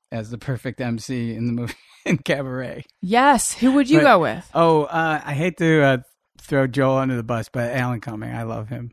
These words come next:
Speaker 2: Okay. Are you a big Cabaret fan?
Speaker 1: Uh, it's, yeah, probably my favorite movie, but, and also I've seen the play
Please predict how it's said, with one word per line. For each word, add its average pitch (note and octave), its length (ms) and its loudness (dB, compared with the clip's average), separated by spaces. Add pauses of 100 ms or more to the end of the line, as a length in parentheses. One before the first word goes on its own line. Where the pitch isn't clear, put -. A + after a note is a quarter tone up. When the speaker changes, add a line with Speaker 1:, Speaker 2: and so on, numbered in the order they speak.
(120)
Speaker 2:
Okay. G#3 380 -6
Are - 100 0
you A#3+ 100 4
a A#3 60 2
big A#3+ 160 0
Cabaret G#3 440 0
fan? B3 360 -4
Speaker 1:
Uh, D3 40 2
it's, C#3 360 0
yeah, C3+ 180 0
probably B2+ 280 0
my A#2+ 100 -2
favorite B2 340 0
movie, F3 380 4
but, C#3 240 2
and C#3 180 0
also C3 260 -2
I've A#2+ 120 -2
seen C3+ 160 0
the A#2 80 -4
play A#2 400 -4